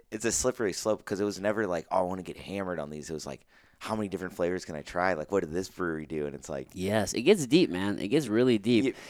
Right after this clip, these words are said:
Speaker 2: It's not just, you know, Budweiser and
Speaker 1: No, no,
Speaker 2: and
Speaker 1: yeah.
Speaker 2: all these domestic beers. There's so much to it. The flavors get so deep. I'm not much of a hop guy. I found, do you want this anymore?
Speaker 1: No, I'm all right,
Speaker 2: Okay.
Speaker 1: I'm all right.
Speaker 2: Yeah, I'm not much of a hop guy.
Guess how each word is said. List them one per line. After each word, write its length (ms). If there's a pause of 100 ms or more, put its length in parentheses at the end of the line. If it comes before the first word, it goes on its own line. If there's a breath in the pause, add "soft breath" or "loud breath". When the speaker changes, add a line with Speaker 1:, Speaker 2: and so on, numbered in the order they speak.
(200 loud breath)
Speaker 2:
It's 180
not 260
just, 360
you 80
know, 380 (1000)
Budweiser 800
and 300
Speaker 1:
No, 320
no, 220
Speaker 2:
and 100
Speaker 1:
yeah. 180
Speaker 2:
all 140
these 220
domestic 540
beers. 220
There's 180
so 680
much 380
to 180
it. 140
The 80
flavors 460
get 160
so 400
deep. 340 (220 loud breath)
I'm 120
not 160
much 180
of 80
a 60
hop 260
guy. 340 (100)
I 80
found, 380
do 60
you 140
want 220
this 200
anymore? 180
Speaker 1:
No, 180
I'm 80
all 80
right, 100
Speaker 2:
Okay. 80
Speaker 1:
I'm 40
all 60
right. 180 (480)
Speaker 2:
Yeah, 140
I'm 80
not 120
much 200
of 80
a 60
hop 260
guy. 340